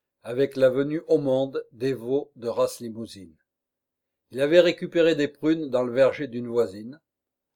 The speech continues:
En homme bien élevé, il se devait de lui donner en échange quelques litres distillés, d'autant que l'agnole était de qualité cette année. Il décida de la transvaser dans des dames Jeanne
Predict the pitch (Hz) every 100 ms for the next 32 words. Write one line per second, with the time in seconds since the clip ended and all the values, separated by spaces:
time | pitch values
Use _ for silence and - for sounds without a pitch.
0 | - 120 147 156 139 127 135 160 156 143
1 | 117 113 131 - _ _ _ _ 110 -
2 | 127 123 135 139 151 127 120 123 131 131
3 | 135 143 151 135 - 117 123 127 - _
4 | _ _ - 127 117 127 123 135 - 113
5 | 117 - 120 95 90 _ _ _ _ _
6 | - 131 131 151 147 - 120 123 127 131
7 | 147 156 123 - 131 120 - 127 120 -
8 | 135 127 113 117 95 - _ _ _ _
9 | _ _ _ _ 107 110 147 - 147 139
10 | 160 139 123 120 131 135 123 127 113 131
11 | 135 117 113 107 139 139 110 104 98